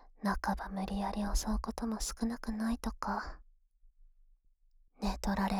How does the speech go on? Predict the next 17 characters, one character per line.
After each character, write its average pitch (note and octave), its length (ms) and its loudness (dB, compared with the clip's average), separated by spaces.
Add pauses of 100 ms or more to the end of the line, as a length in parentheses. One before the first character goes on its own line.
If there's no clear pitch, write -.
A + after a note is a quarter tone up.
エ G3 60 0
ロ G3+ 80 0
漫 G#3 260 0
画 A3+ 160 -2
の F#3 160 -4
竿 G3 320 0
役 G#3 240 -2
で A3 140 0
出 A#3+ 100 -2
て F#3 140 2
き - 120 -6
そ A3 180 2
う G3+ 40 4
な G3 120 0
人 - 260 -4
だ G#3+ 200 0
よ。 F#3 460 0